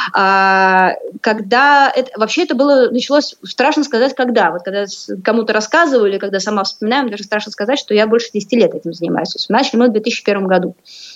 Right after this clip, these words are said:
А, и когда в одиннадцатом году нам было десять лет, я говорю: «Ну что, ребят, надо, надо как-то отпраздновать». Я думала, что мы щас купим тортик, там, я не знаю, <laughs> что-нибудь еще. А ребята мне сказали: «Давай сделаем турнир».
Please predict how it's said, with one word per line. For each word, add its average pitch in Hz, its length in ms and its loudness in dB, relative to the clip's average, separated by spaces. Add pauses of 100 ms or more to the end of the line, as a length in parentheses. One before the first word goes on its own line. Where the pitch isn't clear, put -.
(460)
А, 190 480 2 (720)
и 220 140 2
когда 220 300 2
в - 20 2
одиннадцатом 220 480 0
году 208 220 2
нам 202 160 -6
было 196 160 -4
десять 196 320 -6
лет, 311 240 0
я 220 80 -2
говорю: 196 320 -2
«Ну 202 240 0
что, 196 160 -4
ребят, 180 180 -2
надо, 190 160 -6
надо 202 220 0
как-то 196 240 -2
отпраздновать». 247 720 0 (100)
Я 202 140 0
думала, 190 240 -4
что 196 160 -8
мы 185 80 -2
щас 180 160 -6
купим 185 260 -4
тортик, 285 500 0
там, 180 240 -4
я 165 120 -10
не - 140 -12
знаю, - 400 -12
<laughs> 208 340 0
что-нибудь 190 420 0
еще. 277 300 0 (340)
А 196 80 0
ребята 214 240 0
мне 208 100 -2
сказали: 190 200 -2
«Давай 202 160 2
сделаем 254 260 4
турнир». 214 440 0